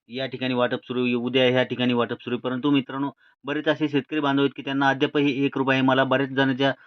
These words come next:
कमेंट पण आलेत की आम्हाला अजूनही, अ, एक रुपया हे पण मिळालेलं नाही आहे. तर मित्रांनो, आता मराठवाड्यातील शेतकऱ्यांसाठी ही मदत निधी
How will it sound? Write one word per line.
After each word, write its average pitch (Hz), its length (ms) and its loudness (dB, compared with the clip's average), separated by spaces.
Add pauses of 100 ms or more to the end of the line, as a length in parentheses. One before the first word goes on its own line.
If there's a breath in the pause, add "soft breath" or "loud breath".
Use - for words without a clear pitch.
(240 loud breath)
कमेंट 147 240 -4
पण 151 160 2
आलेत 135 260 2
की 139 60 2
आम्हाला 127 300 4
अजूनही, 135 500 2 (100)
अ, 120 240 -14
एक 143 180 -12
रुपया 135 220 -8
हे 139 100 -4
पण 135 180 -8
मिळालेलं 127 480 0
नाही 120 160 2
आहे. 120 80 -4 (460)
तर 135 60 -12
मित्रांनो, 143 360 0
आता 151 340 2
मराठवाड्यातील 143 720 2
शेतकऱ्यांसाठी 143 720 -2
ही 139 200 0
मदत 131 280 2
निधी 131 360 2